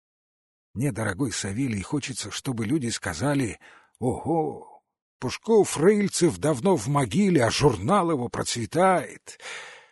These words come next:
Вот о чём я мечтаю, Савелий. Разумеется, у нас с тобой будет время для того, чтобы передать дела. Месяц или два я буду всё время рядом, помогать и подсказывать. Потом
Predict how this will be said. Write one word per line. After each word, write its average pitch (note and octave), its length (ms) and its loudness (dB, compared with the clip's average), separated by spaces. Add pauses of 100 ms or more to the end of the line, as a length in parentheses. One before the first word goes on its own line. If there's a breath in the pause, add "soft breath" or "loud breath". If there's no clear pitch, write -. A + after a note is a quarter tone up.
(400 loud breath)
Вот C#3 380 -4
о A#2 60 -4
чём A2+ 300 -4
я G2 140 -4
мечтаю, F#2 680 -8
Савелий. - 800 -14 (800)
Разумеется, G#2 800 -4
у G#2 80 -2
нас F3 240 -4
с - 120 -6
тобой E3+ 360 2
будет D#3 480 0
время E3 260 2
для B2+ 140 0
того, D3 260 -2
чтобы B2 300 -6
передать C3 420 -2
дела. C#3 400 0
Месяц C3 760 0 (420 loud breath)
или C#3 220 4
два D#3+ 420 4
я F#3+ 220 4
буду F3+ 240 2
всё E3+ 180 0
время E3 260 2
рядом, D#3+ 440 -4 (300)
помогать A2 500 -2
и - 40 -12
подсказывать. - 840 -10 (560)
Потом D#3+ 520 2